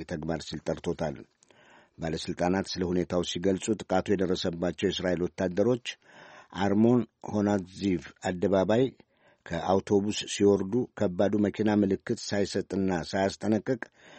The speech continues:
በቀጥታ በወታደሮቹ ላይ ሄዷል ብለዋል። የከባድ መኪናው አሽከርካሪ ፍልስጤማዊ ወዲያውኑ ተተኩሶበት መገደሉንም ባለሥልጣኑ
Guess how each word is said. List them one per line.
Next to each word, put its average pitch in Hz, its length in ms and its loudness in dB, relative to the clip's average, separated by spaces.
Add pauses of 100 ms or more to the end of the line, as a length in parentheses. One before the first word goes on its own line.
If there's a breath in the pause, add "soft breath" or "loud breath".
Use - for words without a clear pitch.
(160 loud breath)
በቀጥታ 110 500 0
በወታደሮቹ 85 800 -2
ላይ 78 140 -2
ሄዷል 76 360 -4
ብለዋል። 64 320 -8 (600 loud breath)
የከባድ 82 440 0
መኪናው 87 300 0
አሽከርካሪ 87 540 -2
ፍልስጤማዊ 87 680 -2
ወዲያውኑ 85 400 2 (120)
ተተኩሶበት 98 760 -4
መገደሉንም 101 640 2 (500 soft breath)
ባለሥልጣኑ 90 600 -2